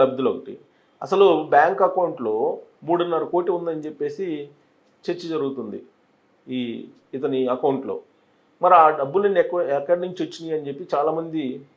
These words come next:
చాలా రకాలుగా ప్రశ్నించారు అనేక సందర్భాల్లో. ఒక మహిళదే బయటకు వచ్చింది ఇప్పుడు, పది లక్షల రూపాయలు తీసుకున్నాడు తాంత్రిక పూజలు చేయడానికి అని. ఇలాంటివి ఎన్ని వస్తాయో రాబోయేటువంటి రోజుల్లో. అతను ఇప్పటివరకు ఎవరెవరిని ఎన్ని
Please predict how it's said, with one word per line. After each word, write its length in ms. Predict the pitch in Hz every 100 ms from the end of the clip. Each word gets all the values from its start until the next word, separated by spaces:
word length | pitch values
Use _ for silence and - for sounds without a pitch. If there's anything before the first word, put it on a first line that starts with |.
| 147
చాలా 160 | 151
రకాలుగా 400 | 151 147 160 156 151
ప్రశ్నించారు 460 | 135 156 147 147 123
అనేక 160 | 139 139
సందర్భాల్లో. 540 | 135 135 123 110 98 98 - _ _ _ _ _ _ _ _ 139
ఒక 80 | 151
మహిళదే 440 | 175 175 196 196
బయటకు 340 | 180 170 170 165
వచ్చింది 280 | 147 127
ఇప్పుడు, 200 | 110 104 98 139
పది 120 | 147
లక్షల 240 | 156 170
రూపాయలు 440 | 156 151 147 143 131
తీసుకున్నాడు 720 | 139 135 139 131 120 139 - - _ _
తాంత్రిక 380 | 170 - 139 135
పూజలు 220 | 127 123
చేయడానికి 440 | 117 - 107 107 110
అని. 120 | 98 - _ _ _ _ _ _ _ - 135
ఇలాంటివి 360 | 175 214 214 185
ఎన్ని 160 | 180 190
వస్తాయో 300 | - 180 147
రాబోయేటువంటి 560 | 143 156 165 156 139
రోజుల్లో. 380 | 117 107 95 92 - _ _ _ _ _ _ _ _ _ _ 131
అతను 180 | 139
ఇప్పటివరకు 560 | 147 143 180 190 196 196 190 185
ఎవరెవరిని 680 | 160 147 190 202 190 190 196 180 170 165 -
ఎన్ని 180 | 139 185